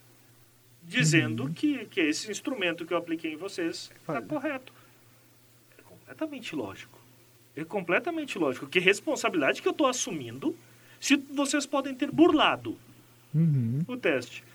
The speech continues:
Speaker 1: Por quê? Porque vocês têm em casa o manual, se quiserem.
Speaker 3: É verdade.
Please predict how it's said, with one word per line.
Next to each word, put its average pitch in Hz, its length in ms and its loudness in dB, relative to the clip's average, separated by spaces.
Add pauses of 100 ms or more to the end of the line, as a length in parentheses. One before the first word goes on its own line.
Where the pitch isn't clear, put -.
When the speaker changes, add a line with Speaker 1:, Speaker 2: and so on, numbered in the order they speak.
(220)
Speaker 1:
Por 247 160 4
quê? 170 180 2
Porque - 220 -8
vocês 202 260 -2
têm 196 260 0
em 233 40 -10
casa 170 460 4
o 202 180 -2
manual, 214 420 -2
se 175 120 -12
quiserem. 180 340 -6 (220)
Speaker 3:
É 151 80 -8
verdade. 151 460 -6